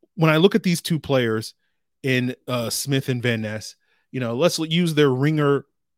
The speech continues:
comparisons as sort of what I sort of project them in terms of their ceilings in the N F L. The Ringer has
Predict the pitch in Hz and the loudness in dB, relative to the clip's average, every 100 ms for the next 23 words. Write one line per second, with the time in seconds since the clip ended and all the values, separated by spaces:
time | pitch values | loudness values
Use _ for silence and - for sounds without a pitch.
0 | - 147 123 120 104 - 82 - - 120 | -4 -4 -2 -6 -6 -12 -16 -20 -8 -6
1 | 117 - 139 123 110 117 131 123 123 110 | -6 -4 -4 -4 -4 -2 0 0 -4 -6
2 | - 117 - 117 117 117 - 113 110 - | -6 -6 -6 -6 -4 -4 -4 -6 -6 -10
3 | _ - 117 123 113 104 101 107 - - | _ -16 -4 -2 -2 -4 -4 -4 -4 -2
4 | 117 107 104 107 101 - 123 113 - - | -2 -4 -6 -6 -6 -4 -4 -4 -8 -20
5 | _ 120 113 127 127 120 107 117 113 110 | _ -4 0 2 4 4 4 2 2 -2